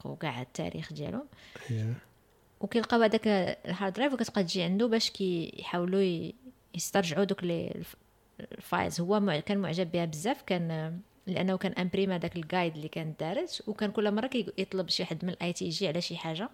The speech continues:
Speaker 1: باش يدير السبه باش تجي هي، وما كانش كتجي هي حتى شتا حد ما باغي يمشي عند داك جورج.
Speaker 2: مم.
Speaker 1: مي فينالمون فاش كتمشي عندهم مورا ملي كتهضر مع ديك الفيرتيليتي اكسبرت، كيمشيو كيبقاو خدامين على هذاك الديسك دور ولا الهارد درايف حتى كي، حتى كيحلوه،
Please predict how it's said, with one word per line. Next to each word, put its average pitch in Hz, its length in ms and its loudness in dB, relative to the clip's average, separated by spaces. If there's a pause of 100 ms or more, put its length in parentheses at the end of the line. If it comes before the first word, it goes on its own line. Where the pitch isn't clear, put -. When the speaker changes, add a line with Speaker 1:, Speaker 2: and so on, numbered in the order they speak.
Speaker 1:
باش - 100 -8
يدير 170 140 -2
السبه 170 300 -2
باش 175 220 -2
تجي 170 160 0
هي، 208 40 2
وما 214 120 2
كانش 175 200 -2
كتجي 151 400 -2
هي 160 80 0
حتى - 220 -10
شتا - 200 0
حد 165 160 -4
ما 160 120 0
باغي 151 140 -2
يمشي 156 200 -4
عند 131 120 -4
داك 143 220 -6
جورج. - 400 -6 (460)
Speaker 2:
مم. 117 220 6
Speaker 1:
مي 113 60 0
فينالمون 180 380 0
فاش 180 180 -2
كتمشي - 260 -6
عندهم 175 320 -2
مورا 170 180 0
ملي 160 120 -2
كتهضر 160 360 -6
مع 139 200 -4
ديك 151 200 -10
الفيرتيليتي 160 640 -4
اكسبرت، 294 420 -4 (760)
كيمشيو 226 300 2
كيبقاو 202 280 0
خدامين 170 420 0
على 143 140 0
هذاك 156 300 -2
الديسك 147 800 -4
دور 151 160 0
ولا 143 100 -2
الهارد 147 300 -2
درايف 208 340 0
حتى - 300 -4
كي، 165 360 -2 (880)
حتى - 200 0
كيحلوه، 165 840 -2